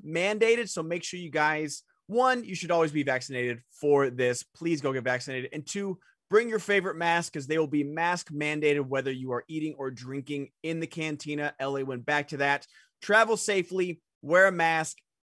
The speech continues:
wash your hands, do all the things. But I am so excited for, we already fil-, we we're going back into studio for Collision. I can't wait to go back in studio for these Cantina matches. We're gonna be filming four on August first, and is it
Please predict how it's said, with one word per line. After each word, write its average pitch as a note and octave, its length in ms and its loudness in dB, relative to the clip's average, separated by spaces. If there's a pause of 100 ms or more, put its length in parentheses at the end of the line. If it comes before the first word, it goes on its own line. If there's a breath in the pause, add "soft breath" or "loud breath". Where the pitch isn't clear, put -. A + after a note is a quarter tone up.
wash F3+ 360 4
your G3 120 0
hands, C#3 720 -2 (200)
do G#3 160 0
all G#3 100 4
the E3+ 120 -6
things. D#3 300 -4
But D3 260 0
I F3+ 140 0
am E3+ 100 -4
so F3 320 2
excited D#3+ 340 -2
for, C#3 240 -2
we C3 340 -8
already E3+ 340 2
fil-, D#3 300 -8
we C3 380 -6 (360)
we're D3 160 0
going G#3 340 0
back F3+ 260 2
into D#3 100 -4
studio C#3 320 0
for C3 160 -6
Collision. B2+ 520 -4 (340 soft breath)
I B2+ 140 2
can't F3 460 -4 (140)
wait C#3 340 0
to C3+ 80 -10
go B2+ 160 -4
back B2 200 -2
in A#2+ 80 -8
studio A#2 500 -4 (140)
for D3 220 0
these C3+ 200 -2
Cantina B2+ 460 -6
matches. A2+ 420 -4 (340 loud breath)
We're D#3+ 100 2
gonna E3 100 6
be D#3+ 100 2
filming D3+ 320 -2
four G#3 400 4
on G3+ 100 6
August F#3+ 400 2
first, G3 460 -2
and D3+ 260 -6
is C#3+ 180 -2
it C#3+ 120 -2